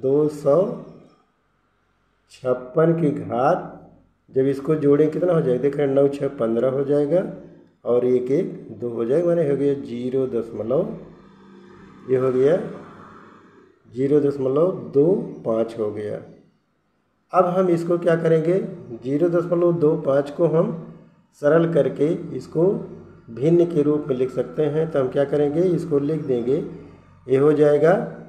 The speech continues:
कि दो सौ छप्पन की घात को, देखिए, हम इसे लिख सकते हैं, ये हो जाएगा पच्चीस बटा सौ हो जाएगा, दशमलव हमने हटा दिए।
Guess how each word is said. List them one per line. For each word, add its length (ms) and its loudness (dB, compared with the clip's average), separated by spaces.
कि 80 -14
दो 400 0
सौ 460 0
छप्पन 640 -2
की 100 0
घात 560 -2
को, 160 2
देखिए, 360 0
हम 100 2
इसे 220 0
लिख 140 -2
सकते 300 -4
हैं, 180 0
ये 120 0
हो 120 4
जाएगा 340 0
पच्चीस 340 -4
बटा 300 0
सौ 140 6
हो 160 4
जाएगा, 300 2
दशमलव 380 -2
हमने 200 0
हटा 300 -2
दिए। 280 0